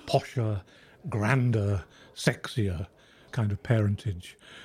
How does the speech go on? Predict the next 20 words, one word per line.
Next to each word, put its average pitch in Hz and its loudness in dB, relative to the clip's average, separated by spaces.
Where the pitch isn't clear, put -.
altogether. 127 4
But 160 0
you 151 6
can 165 2
press 175 4
that 139 6
a 117 0
stage 113 2
further, 220 4
of 107 -2
course, 156 4
and 160 4
hold 190 4
the 151 4
unconscious 143 0
conviction 120 0
that 160 2
you're 160 6
self-authoring, 147 2
self-generated, 139 2